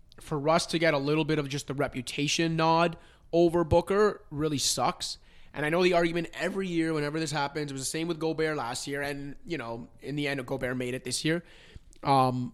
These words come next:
the argument is usually, well, like, the young guy still has so many chances to make it. And it's like, not necessarily. Like, I don't wanna be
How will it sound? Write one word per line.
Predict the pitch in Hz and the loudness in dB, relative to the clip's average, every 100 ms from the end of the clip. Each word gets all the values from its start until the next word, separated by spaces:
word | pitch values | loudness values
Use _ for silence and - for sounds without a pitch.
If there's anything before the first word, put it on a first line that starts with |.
| - | -2
the | 156 | 8
argument | 175 185 185 175 | 10 10 8 6
is | 165 | 6
usually, | 165 165 | 6 8
well, | 165 | 10
like, | 175 170 | 8 8
the | 165 | 4
young | 165 175 | 4 4
guy | 170 151 147 | 2 2 2
still | 143 165 | 0 0
has | 147 135 | -2 -2
so | 175 | -2
many | 151 139 | 0 -2
chances | - 131 131 135 | -2 -2 -2 -4
to | - | -2
make | 139 139 - | -2 -2 -4
it. | |
And | 127 | -8
it's | 156 - | -4 2
like, | 175 - - - - - - - - - - | 2 0 -12 -20 -20 -20 -20 -20 -20 -12 6
not | 214 285 | 10 10
necessarily. | 302 277 277 277 190 | 8 4 6 8 8
Like, | 147 165 | 6 8
I | |
don't | 190 220 | 8 10
wanna | 233 220 | 8 10
be | 214 226 202 | 8 8 4